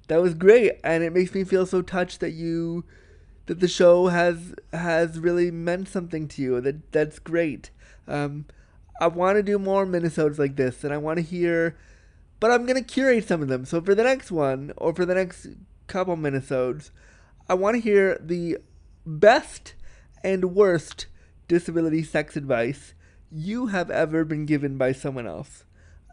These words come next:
Just send me stories about that. I want to read that in the inbox. You can send those to, again, disability after dark at gmail dot com. I will get them personally. I will go through them personally because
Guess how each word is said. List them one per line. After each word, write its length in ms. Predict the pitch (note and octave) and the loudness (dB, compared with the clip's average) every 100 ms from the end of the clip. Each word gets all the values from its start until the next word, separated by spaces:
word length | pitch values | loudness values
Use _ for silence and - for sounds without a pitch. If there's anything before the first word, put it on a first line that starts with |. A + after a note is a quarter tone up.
| D#3 | 0
Just 380 | G3+ G3+ - - - - | 0 0 -10 -20 -20 -20
send 240 | - - G3+ | -12 -8 -4
me 100 | G3+ | -6
stories 420 | G3 F3+ E3 C3+ | -2 0 0 0
about 220 | B2+ A#2 | -2 -2
that. 140 | A2 G#2+ | -2 -4
I 60 | |
want 180 | A#2 E3+ | -4 -4
to 80 | F3+ | -4
read 220 | E3 E3+ | -4 -2
that 160 | D#3+ D3 | 0 0
in 80 | |
the 120 | C#3 C3+ | -4 -6
inbox. 420 | C3+ A2 A#2 - - - _ | -4 -4 -8 -20 -20 -20 _
You 120 | G3 | -12
can 180 | F#3 G3 | -4 -4
send 300 | F#3 G3 G3+ | 0 0 4
those 300 | F3 E3+ E3 | 4 4 -2
to, 200 | - D3 | -4 -2
again, 460 | D3 C#3+ B2+ C3 E3 - - - | 0 0 0 -4 -12 -18 -20 -6
disability 540 | G3 F#3+ F#3 F#3+ F#3 | -4 -2 4 4 6
after 300 | F3+ F3 F3 | 4 2 -2
dark 340 | E3 D3+ D#3 F3 | 2 4 4 0
at 180 | - E3 | -4 -2
gmail 380 | F3 F#3+ F#3 | -6 -2 0
dot 160 | F3+ D#3 | 0 -2
com. 360 | F3 F#3 G#3+ - - | -4 -4 -4 -8 -4
I 180 | G3+ B3 | 0 2
will 160 | B3+ | 2
get 180 | A3+ A3+ | 0 -4
them 120 | G#3+ | -4
personally. 600 | G#3 G#3 G3+ G#3+ G#3 G#3 - - - - - - | -2 -2 -2 -6 -4 -6 -8 -20 -20 -20 -14 2
I 180 | G3+ | 4
will 100 | G#3 | 4
go 180 | G3+ G3+ | 6 4
through 180 | G3 G3+ | 4 -4
them 140 | F#3+ | -4
personally 520 | F#3+ F#3+ F#3 F#3 F3+ F3 | -2 -4 -4 -8 -6 -6
because 760 | E3+ - D#3+ D3 C#3+ C#3+ - | -8 -4 0 0 -2 -6 -20